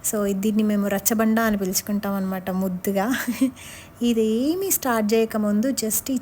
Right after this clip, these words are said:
చెట్టు మాత్రమే ఉండే ఈ పొలంలో. ఆ, so, ఇది, దీని కింద మాకు చాలా మెమరీస్ ఉన్నాయన్నమాట. So, అందుకే దీని చుట్టూ ఇలా సిమెంట్ చేపించుకున్నాము కూర్చోవడానికి. And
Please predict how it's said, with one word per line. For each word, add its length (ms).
చెట్టు 260
మాత్రమే 800
ఉండే 360
ఈ 280
పొలంలో. 600
ఆ, 260
so, 100
ఇది, 380
దీని 200
కింద 200
మాకు 220
చాలా 280
మెమరీస్ 420
ఉన్నాయన్నమాట. 680
So, 360
అందుకే 400
దీని 220
చుట్టూ 300
ఇలా 240
సిమెంట్ 460
చేపించుకున్నాము 600
కూర్చోవడానికి. 920
And 320